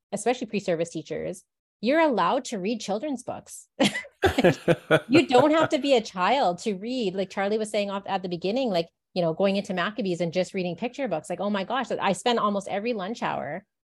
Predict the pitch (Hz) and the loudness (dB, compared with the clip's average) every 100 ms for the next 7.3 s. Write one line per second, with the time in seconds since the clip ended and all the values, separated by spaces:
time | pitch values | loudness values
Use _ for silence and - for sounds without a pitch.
0 | - 226 214 240 269 226 214 262 277 160 | 0 0 2 0 0 -2 -2 -4 -2 -2
1 | 135 - - _ 240 311 381 233 220 175 | -4 -8 -20 _ 2 2 2 0 0 0
2 | 165 160 147 185 226 151 - 196 220 233 | -4 -6 -4 -2 0 0 -2 -2 0 0
3 | 220 208 196 240 226 160 170 208 233 - | 2 0 0 -2 -4 -6 -6 -8 -10 -10
4 | 294 185 - - 196 196 196 247 269 320 | -6 -6 -6 -2 -2 0 0 0 0 -2
5 | 240 - 180 208 208 226 277 208 233 269 | -4 -6 -4 -4 -2 0 0 0 0 0
6 | 302 180 175 190 170 165 - 175 170 170 | -2 -2 -4 -4 -6 -6 -6 -6 -6 -4
7 | 147 151 - | -4 -4 -8